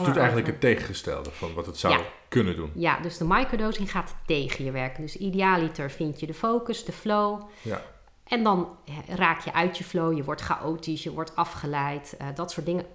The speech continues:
Speaker 2: Prikkelbaarheid, ook een heel duidelijk teken. Het is mij vorige week gebeurd,
Speaker 1: Mhm.
Speaker 2: prikkelbaarheid.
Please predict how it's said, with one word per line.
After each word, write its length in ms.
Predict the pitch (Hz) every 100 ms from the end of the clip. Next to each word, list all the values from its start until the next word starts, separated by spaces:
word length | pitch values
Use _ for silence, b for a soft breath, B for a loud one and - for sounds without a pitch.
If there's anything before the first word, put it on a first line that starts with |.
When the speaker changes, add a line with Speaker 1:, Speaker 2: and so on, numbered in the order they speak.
| -
Speaker 2:
Prikkelbaarheid, 960 | 185 185 165 156 165 156 143 139 - -
ook 300 | - 185 190
een 80 | 170
heel 180 | 156 156
duidelijk 340 | 160 151 156
teken. 320 | - 160 180 190
Het 80 |
is 140 | 180 -
mij 200 | 165 160
vorige 380 | 165 165 165 160
week 200 | 151 -
gebeurd, 500 | 143 139 165 214 -
Speaker 1:
Mhm. 100 | 110
Speaker 2:
prikkelbaarheid. 840 | 95 95 147 156 170 180 208 -